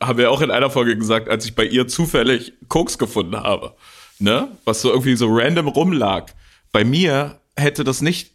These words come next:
zu Hause rumgelegen. Das wäre einfach nicht da gewesen. Das wäre weg gewesen. Das, äh, da, ich konnte nicht irgendwas rumliegen haben, aber auch schon immer. Also auch, äh, früher mit anderen Drogen so. Ich konnte nicht mir was aufheben fürs nächste Wochenende.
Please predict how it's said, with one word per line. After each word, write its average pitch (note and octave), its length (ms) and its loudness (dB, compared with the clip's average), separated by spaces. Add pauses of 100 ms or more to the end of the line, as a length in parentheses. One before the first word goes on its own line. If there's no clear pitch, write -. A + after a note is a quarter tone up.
zu C3+ 200 0
Hause A#2+ 240 2
rumgelegen. G2+ 920 0
Das G#2 220 -4
wäre A2 220 2
einfach A#2 180 0
nicht A2 200 -2
da B2+ 140 0
gewesen. G2+ 500 -4 (380)
Das A2+ 140 -4
wäre G#2+ 140 2
weg C3 120 0
gewesen. E2 520 -4 (760)
Das, - 300 -4
äh, B2 260 -4
da, - 140 0
ich - 180 -2
konnte E3+ 320 2
nicht B2+ 240 0
irgendwas A2+ 380 -2
rumliegen G#2+ 480 -2
haben, D#2+ 400 -6
aber G#2+ 260 2
auch A#2+ 160 0
schon A#2 220 -2
immer. B2 360 -2 (280)
Also G#2+ 200 0
auch, - 360 -2
äh, - 320 -10
früher D#3 380 0
mit G#2+ 140 0
anderen A#2 320 0
Drogen F2+ 380 -2
so. F#2 200 -4
Ich - 160 -8
konnte C3+ 340 0
nicht B2 340 -2
mir A#2 180 4
was A2 160 -2
aufheben A#2 460 0
fürs A2+ 240 -2
nächste A#2 320 0
Wochenende. F2+ 540 -4